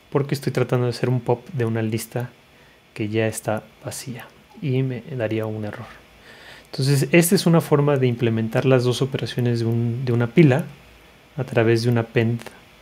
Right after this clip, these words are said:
o de un pop. Y la otra, eh, el otro tema es que lo mismo que pasa con los índices, ¿de acuerdo?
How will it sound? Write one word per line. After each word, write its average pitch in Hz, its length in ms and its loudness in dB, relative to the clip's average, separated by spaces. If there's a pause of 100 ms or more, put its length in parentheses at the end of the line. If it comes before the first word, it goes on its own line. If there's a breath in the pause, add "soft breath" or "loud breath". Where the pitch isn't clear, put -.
(520 soft breath)
o 120 80 -4
de 110 100 -2
un 110 80 0
pop. 143 260 2 (1400 soft breath)
Y 160 220 8
la 135 180 8
otra, 143 460 6
eh, 110 360 -2
el 123 140 -2
otro 127 220 -4
tema 127 380 4
es 123 340 -2 (2250 loud breath)
que 147 400 6 (1500)
lo 135 160 6
mismo 143 300 6
que 139 80 -4
pasa 127 280 -2
con 117 120 -4
los 113 200 -4
índices, 117 340 -2
¿de 110 80 -4
acuerdo? 131 340 -4